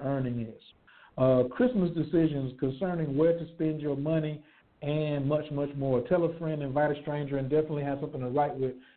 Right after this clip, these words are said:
'cause the notes will be given. I believe that this cryptocurrency wave is bringing forth a new transfer of wealth that has not been seen since the discovery of oil in the United States. Pause on myself. What does that mean? That means that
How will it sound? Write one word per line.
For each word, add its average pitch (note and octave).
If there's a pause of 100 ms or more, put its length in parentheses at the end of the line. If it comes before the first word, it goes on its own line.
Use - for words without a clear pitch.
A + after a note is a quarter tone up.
(120)
'cause B2
the B2
notes D3+
will C3
be B2
given. B2 (340)
I C#3+
believe D#3+
that D#3
this E3
cryptocurrency D#3+
wave C#3
is C#3
bringing C3+
forth C3+
a A2+
new D3 (100)
transfer D#3
of C#3+
wealth B2 (340)
that B2
has B2
not D#3
been C#3+
seen D3+
since C#3
the -
discovery D3+
of B2+ (140)
oil D#3 (180)
in D3
the C#3+
United C#3
States. C3+ (920)
Pause C3
on B2
myself. A#2
What C#3+
does C#3+
that D#3
mean? E3 (400)
That E3
means F3
that C#3+